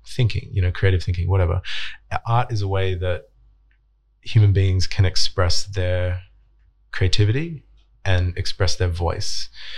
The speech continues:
Whether you're someone who is sleeping rough and injecting and using this service, or whether you're, I, I don't know, um, someone else <laughs> who's not doing any of that, whether you're just, uh,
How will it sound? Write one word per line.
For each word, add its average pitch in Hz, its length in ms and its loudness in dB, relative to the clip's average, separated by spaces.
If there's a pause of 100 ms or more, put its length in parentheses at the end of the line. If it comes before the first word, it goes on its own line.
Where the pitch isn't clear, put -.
(1300)
Whether 104 340 2
you're 95 440 0
someone 98 320 2
who 92 160 4
is 95 380 0
sleeping 95 800 2 (200)
rough - 640 -4 (260)
and 95 100 4
injecting 95 560 4
and 90 100 2
using 98 260 4
this 92 160 4
service, 95 560 2
or 95 280 -2
whether 92 280 0
you're, 90 400 2 (880)
I, 92 120 2 (100)
I 98 60 4
don't 90 120 2
know, 90 200 4
um, 87 440 4 (880)
someone 101 380 2
else 98 200 0
<laughs> - 60 6
who's - 240 6
not 123 160 2
doing 117 240 2
any 101 120 2
of 92 60 -4
that, 92 160 -4
whether 113 180 2
you're 107 160 2
just, 104 340 -2
uh, 98 320 0